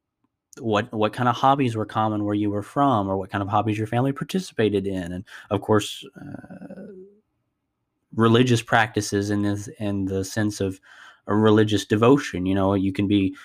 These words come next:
two people can be part of the same religion, but one can be active and devout and the other may not be, and that affects stereotypes. I think you all understand what I'm getting at. I'm sure you could probably think of others as well, maybe thinking of others right now.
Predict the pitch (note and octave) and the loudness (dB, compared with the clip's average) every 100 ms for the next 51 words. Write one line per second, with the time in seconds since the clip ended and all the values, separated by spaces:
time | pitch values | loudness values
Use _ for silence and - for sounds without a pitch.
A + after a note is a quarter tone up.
0 | - B2 A#2 A#2 G#2 G2+ G2+ G#2+ G#2+ - | -2 2 4 4 4 2 2 4 2 -2
1 | _ - B2 A2+ G2+ F#2+ A#2 A2 G2+ G2+ | _ -2 2 4 2 0 0 2 2 2
2 | A2 A#2+ G2+ G#2+ A2+ G#2 G2+ G2+ G#2+ A2 | 2 2 2 2 2 0 0 0 2 0
3 | - G2+ G2 G2 G2+ B2+ A2+ G#2 G#2 G2 | -2 -4 -4 2 4 4 4 4 4 2
4 | F#2+ B2+ B2 G#2 F#2+ A2 D#3 - G2+ - | 4 4 4 2 2 2 0 -2 -4 -6
5 | - G2 F#2 - - - - _ - - | -6 -4 -4 -10 -16 -18 -20 _ -20 -2
6 | G#3+ G3+ F#3 D3+ C3 A#2 - A#2 G#2+ G2+ | 2 6 6 8 6 2 0 0 0 0
7 | G2+ G2 G#2 G#2 - B2 G#2+ G#2 G2+ G2+ | -2 0 0 0 0 -2 -2 -4 0 0
8 | G2 G2 F#2 F#2 G2 A2+ F#2+ F#2 F#2 A#2 | 0 -4 -6 -8 0 0 0 -6 -8 -2
9 | C#3 G2 G2 G#2+ A2+ A2+ A#2+ B2 C3 D3 | 0 2 0 0 -2 -2 2 4 4 2
10 | D3 C3+ E3 - | 0 -2 -4 -8